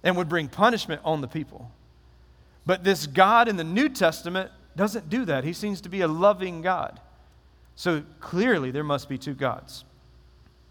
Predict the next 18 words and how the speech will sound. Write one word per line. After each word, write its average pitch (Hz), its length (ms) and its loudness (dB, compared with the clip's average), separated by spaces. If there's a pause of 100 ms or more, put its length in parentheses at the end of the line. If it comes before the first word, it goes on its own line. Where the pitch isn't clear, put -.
(340)
And 127 100 -8
I 165 80 0
would 196 100 -2
say 170 160 -4
clearly, 170 560 -4 (720)
Jesus 185 500 -6
entered 180 300 -4
the 131 60 -8
picture 185 400 -4
to 123 100 -10
fix - 600 -8 (180)
our 143 120 0
broken 156 340 0
hearts 147 500 -4 (1040)
and 135 100 -6
our 139 120 -2
sin 185 280 -2
life. - 400 -8